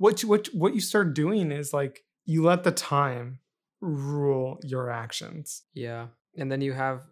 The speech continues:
Speaker 2: and then it just passes. It's like
Speaker 1: Yeah.
Speaker 2: you're, you're doing, if time is ruling your life, then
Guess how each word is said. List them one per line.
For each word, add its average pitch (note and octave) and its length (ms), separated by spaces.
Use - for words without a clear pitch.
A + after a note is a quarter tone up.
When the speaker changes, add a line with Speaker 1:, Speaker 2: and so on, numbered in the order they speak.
Speaker 2:
and C#3+ 140
then C#3 100
it C#3 40
just C3 240
passes. B2 720
It's - 120
like D#3 120
Speaker 1:
Yeah. C3 60
Speaker 2:
you're, A2+ 100
you're B2+ 160
doing, B2+ 540
if C#3+ 100
time C#3 220
is C#3+ 140
ruling B2+ 360
your A#2 180
life, A#2 360
then A2+ 320